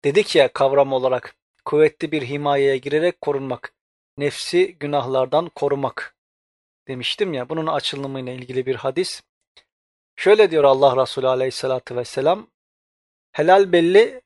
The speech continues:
haram da bellidir." diyor. Fakat bu ikisi arasında şüpheli şeyler vardır. Bu nedenle şüphelerden korunan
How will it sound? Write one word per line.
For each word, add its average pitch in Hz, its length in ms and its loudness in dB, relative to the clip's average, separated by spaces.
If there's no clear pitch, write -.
haram 170 460 4
da 135 140 4
bellidir." 123 500 -6
diyor. - 280 -16
Fakat 170 420 0
bu 170 140 -4
ikisi - 360 -6
arasında 131 680 0
şüpheli 139 480 -8
şeyler 131 400 -2
vardır. 120 500 -12
Bu 214 100 4
nedenle 175 400 4
şüphelerden 175 680 2
korunan 151 580 -2